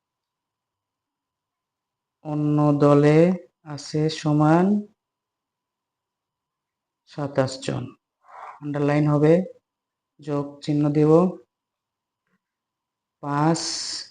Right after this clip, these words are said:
আর সাত যোগ হবে, সাতের পরে পাঁচ ঘর গুনবো, আট, নয়, দশ, এগারো, বারো, বারো দুই, হাতে থাকলো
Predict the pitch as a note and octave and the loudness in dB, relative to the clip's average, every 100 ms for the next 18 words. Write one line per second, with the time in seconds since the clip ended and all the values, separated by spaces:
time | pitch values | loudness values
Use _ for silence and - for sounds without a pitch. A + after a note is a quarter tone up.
0 | _ _ _ _ D3 C#3 - C#3+ C#3 D3 | _ _ _ _ -18 -10 -2 -2 0 0
1 | C#3+ C#3+ D#3 F#3 - _ _ _ _ _ | 0 0 0 -2 -6 _ _ _ _ _
2 | _ _ _ _ _ _ _ _ _ _ | _ _ _ _ _ _ _ _ _ _
3 | _ _ _ _ _ - C#3 C#3+ D3 C#3+ | _ _ _ _ _ -12 -10 -4 -2 2
4 | C#3+ C#3+ D3 D3 D3 D3 F3 - - C#3 | 2 4 4 4 2 2 0 -4 -4 0
5 | D3 D#3 - - D3+ C#3+ D3 D3 C#3 C#3 | 0 -2 -8 -4 -2 0 0 0 4 4
6 | D3 - C#3+ C#3 C#3 D3+ F#3 D#3 C#3+ C#3+ | 2 -2 -2 0 2 0 -2 -2 2 4
7 | C#3 D#3 F3+ - _ _ _ _ _ _ | 4 2 0 -6 _ _ _ _ _ _
8 | _ _ _ _ _ _ _ _ _ _ | _ _ _ _ _ _ _ _ _ _
9 | _ _ _ _ _ _ _ _ _ _ | _ _ _ _ _ _ _ _ _ _
10 | _ _ C#3 C#3 C#3 C#3 C#3+ C#3+ E3 F3 | _ _ -8 -2 -2 0 2 4 4 0
11 | - _ _ _ _ _ _ _ _ _ | -8 _ _ _ _ _ _ _ _ _
12 | _ _ _ _ _ - - D3 D3 | _ _ _ _ _ -20 -8 -4 2